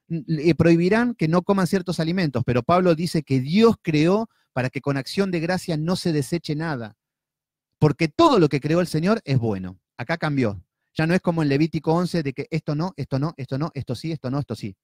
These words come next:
Está bien, tampoco me voy a comer un ratón, una cucaracha, es algo que es una cuestión de, de sentido común. Pero bueno, acá lo que está hablando es, la, la palabra es bastante clara. Entonces, bueno, en Primera de Timoteo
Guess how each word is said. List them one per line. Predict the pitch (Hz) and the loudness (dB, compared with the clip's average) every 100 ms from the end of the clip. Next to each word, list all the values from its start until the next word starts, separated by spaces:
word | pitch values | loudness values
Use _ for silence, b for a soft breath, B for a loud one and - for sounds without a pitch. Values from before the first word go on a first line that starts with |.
| _ _ _ _ _ | _ _ _ _ _
Está | - | -6
bien, | 113 107 | -4 -4
tampoco | 98 98 127 | -4 -4 -2
me | 110 | -2
voy | |
a | 107 | -2
comer | 101 107 | -2 -4
un | 104 | -4
ratón, | - 92 _ 117 123 | -6 -12 _ 0 2
una | 101 95 | 0 -4
cucaracha, | 95 95 107 110 92 98 | -6 -4 -4 -4 -6 -10
es | 92 | -8
algo | 104 104 | -2 -2
que | 90 92 | -2 -8
es | - | -8
una | 107 | -8
cuestión | 95 - 104 104 | -6 -6 -4 -4
de, | 95 90 b b - | -4 -8 b b -10
de | |
sentido | 101 98 113 101 | -6 -2 2 2
común. | 104 139 104 b b b _ | 4 2 2 b b b _
Pero | 104 | 0
bueno, | 117 107 - | 2 2 -2
acá | - 147 | 0 2
lo | |
que | 139 | 2
está | 143 | 2
hablando | 151 170 170 180 - _ _ | 0 0 2 0 -2 _ _
es, | 139 160 - _ | -2 -2 -4 _
la, | 120 117 - 135 - | -8 -8 -2 -2 0
la | 123 | 0
palabra | 127 156 165 160 | 2 0 0 -2
es | 120 | -2
bastante | 123 - 135 123 | -2 -2 -2 -4
clara. | - 101 87 87 b b | -4 -4 -4 -8 b b
Entonces, | 165 202 | 0 4
bueno, | 147 107 - | 4 2 -2
en | 147 170 165 _ | 0 0 0 _
Primera | 208 233 240 180 | -2 2 4 2
de | 165 | 0
Timoteo | 190 190 202 240 233 | -2 -2 0 0 0